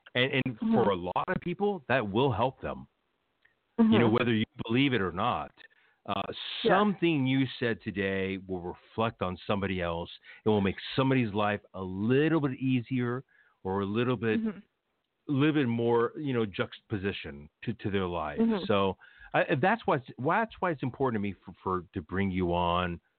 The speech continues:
Speaker 1: to listen to what you have to
Speaker 2: Mm-hmm.
Speaker 1: say based upon your youth,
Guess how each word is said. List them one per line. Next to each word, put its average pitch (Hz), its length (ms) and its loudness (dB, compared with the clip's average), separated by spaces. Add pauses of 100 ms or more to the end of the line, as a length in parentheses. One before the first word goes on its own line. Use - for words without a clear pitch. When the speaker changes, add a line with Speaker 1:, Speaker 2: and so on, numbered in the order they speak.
(120)
Speaker 1:
to 87 80 -6
listen 90 300 -2
to 123 40 4
what 107 180 0
you 104 60 0
have 95 100 0
to 233 60 2
Speaker 2:
Mm-hmm. 220 120 0
Speaker 1:
say 90 280 -2 (340)
based 113 200 2
upon 87 280 -4
your 73 140 -8
youth, 147 320 0